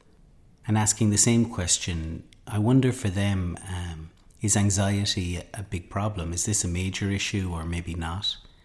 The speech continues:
And I'm not saying we could really tell without talking to someone, but just considering the people you know and their reactions to things, and considering whether anxiety is an issue for them or not. And I, I can see in my case, I'm not sure why,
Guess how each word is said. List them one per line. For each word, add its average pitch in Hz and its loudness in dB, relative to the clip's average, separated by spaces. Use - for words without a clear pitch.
And 127 4
I'm 135 8
not 147 4
saying 113 6
we 104 4
could 95 -4
really 92 0
tell 95 0
without 80 -6
talking 101 -2
to 85 -8
someone, 82 -4
but 120 -2
just 139 0
considering 117 2
the 104 2
people 104 0
you 95 0
know 92 -2
and 87 -2
their 85 -4
reactions 92 -4
to 87 -6
things, 85 -10
and 104 -2
considering 101 2
whether 95 0
anxiety 87 -2
is 85 -4
an 87 -2
issue 110 0
for - -8
them 78 -8
or 73 -10
not. 76 -14
And 131 4
I, 123 2
I 151 4
can 131 2
see 98 4
in 92 0
my 98 2
case, 85 -2
I'm 92 0
not 87 -4
sure - -4
why, 85 -4